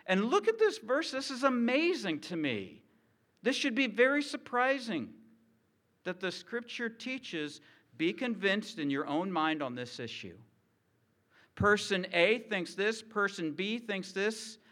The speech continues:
I would expect Paul to say, "Here's who's right," and he doesn't.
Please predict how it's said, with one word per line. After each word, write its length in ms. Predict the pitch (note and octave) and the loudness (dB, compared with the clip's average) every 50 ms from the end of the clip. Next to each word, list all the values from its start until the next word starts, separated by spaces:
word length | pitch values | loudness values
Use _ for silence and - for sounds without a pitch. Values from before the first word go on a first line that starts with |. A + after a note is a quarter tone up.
| - _ - | -10 _ 2
I 140 | D#3+ F#3+ G#3+ | 6 6 6
would 160 | D#3+ E3 A3 | 6 4 2
expect 580 | A3 A3+ - - - A3 G3 G3 G3 - - | 2 0 -4 -4 0 2 2 2 0 -2 -6
Paul 280 | - - F#3 E3 D#3 D3+ | -6 0 2 2 2 2
to 140 | D3 - E3 | 0 -2 -6
say, 360 | C#3 - E3+ D#3 D3+ D3 D3 | -6 -2 0 2 2 2 2
"Here's 380 | C#3 - - D#3+ E3+ E3+ E3 E3+ | 0 -6 -6 -4 -4 -4 -4 -4
who's 220 | - F3 D#3 - - | -4 -6 -6 -6 -4
right," 320 | D#3+ D3+ B2+ G#2 G#2 G#2+ - _ _ _ _ _ - | -4 -4 -4 -4 -6 -12 -20 _ _ _ _ _ -10
and 120 | C#3+ C3+ | -8 -6
he 60 | C3 B2 | -6 -4
doesn't. 460 | A2 C3+ B2 A2+ G#2+ F#2 G2 F2+ - | -2 0 0 0 -2 -4 -8 -12 -14